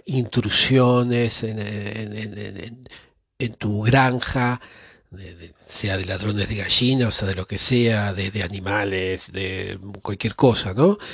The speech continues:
Este, o en tu casa misma. El despertarse a la noche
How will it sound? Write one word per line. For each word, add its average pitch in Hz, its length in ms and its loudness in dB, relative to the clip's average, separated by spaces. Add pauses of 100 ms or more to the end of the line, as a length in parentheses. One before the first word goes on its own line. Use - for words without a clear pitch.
(480)
Este, 110 800 0
o 139 140 6
en 113 80 6
tu 113 140 -4
casa - 320 2
misma. 139 480 0 (1700)
El 127 140 6
despertarse - 880 6
a 110 60 0
la 113 120 -2
noche 120 500 0